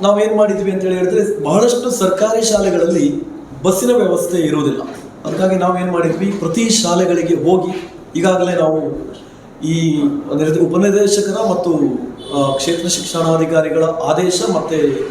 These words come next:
ಇಸ್ರೋ ಸಂಸ್ಥೆಯಿಂದ ನಮಗೆ ಸಿಕ್ಕಿದಂಥ ಪರವಾನಗಿ ಪತ್ರವನ್ನು ತಗೊಂಡು ಹೋಗಿ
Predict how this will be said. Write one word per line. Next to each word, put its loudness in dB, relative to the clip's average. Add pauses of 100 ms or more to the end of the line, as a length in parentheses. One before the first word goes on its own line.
(500)
ಇಸ್ರೋ 2
ಸಂಸ್ಥೆಯಿಂದ 2
ನಮಗೆ 0
ಸಿಕ್ಕಿದಂಥ 0
ಪರವಾನಗಿ 2
ಪತ್ರವನ್ನು -4
ತಗೊಂಡು 0
ಹೋಗಿ -2